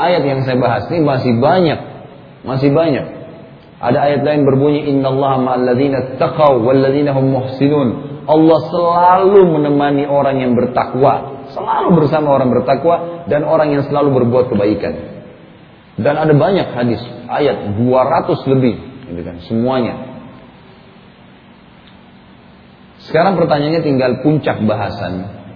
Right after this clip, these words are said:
Apa itu takwa? Takwa ini cukup banyak ulama memberikan definisi. Banyak sekali. Tapi yang menarik perhatian saya definisinya Ali bin Abi Thalib radhiyallahu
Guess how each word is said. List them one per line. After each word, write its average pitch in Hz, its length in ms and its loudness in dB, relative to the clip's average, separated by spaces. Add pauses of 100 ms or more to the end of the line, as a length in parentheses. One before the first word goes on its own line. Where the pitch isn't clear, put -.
(160)
Apa - 240 -2
itu 117 240 0
takwa? 110 400 -6 (1500)
Takwa 175 320 0
ini 208 240 0
cukup 165 240 0
banyak 139 400 0
ulama 120 320 0
memberikan 113 400 -2
definisi. 110 560 -2 (880)
Banyak 127 400 -4
sekali. 98 400 -4 (560)
Tapi 131 240 0
yang 131 80 0
menarik 135 400 2
perhatian 123 480 -2
saya 135 400 -2
definisinya 113 640 -2
Ali 113 240 2
bin 104 160 -2
Abi 101 240 -4
Thalib 123 240 0
radhiyallahu 95 400 -2